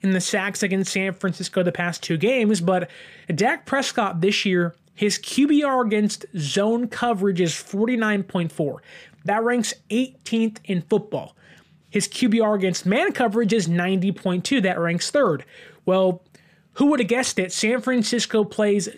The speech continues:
zone coverage at the third highest rate in the league at seventy-two point six, basically seventy-three percent. San Francisco, just their base defense,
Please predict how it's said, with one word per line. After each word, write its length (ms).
zone 460
coverage 500
at 120
the 100
third 380
highest 460
rate 340
in 140
the 80
league 360
at 100
seventy-two 680
point 300
six, 340
basically 540
seventy-three 680
percent. 520
San 300
Francisco, 680
just 260
their 140
base 460
defense, 800